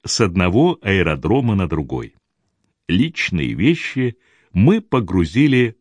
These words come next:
в бомболюки. На новом аэродроме мы не успели разгрузиться, как нам подвесили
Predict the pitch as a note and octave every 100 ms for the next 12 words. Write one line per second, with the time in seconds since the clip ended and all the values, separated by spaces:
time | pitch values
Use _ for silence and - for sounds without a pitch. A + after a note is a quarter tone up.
0 | - D#2 A2 A#2 F#2 E2+ D2+ - A#1 -
1 | _ _ _ _ _ _ _ _ _ -
2 | D3 G#3+ A#3+ G#3+ F#3+ E3+ - A#2 G#2 D#2+
3 | C#2+ D3+ F#3+ E3+ D3 - _ _ A2 A#2+
4 | G3+ A3 D#3+ A2+ G2 - - E3+ D3 C3
5 | - D3 E3 B2 A2 G2+ D#2 F2+ F2+ -
6 | F2 E2+ - _ _ _ F#2 E2+ G#2 A2
7 | - C#2 F2+ E3 C#3 B2+ B2+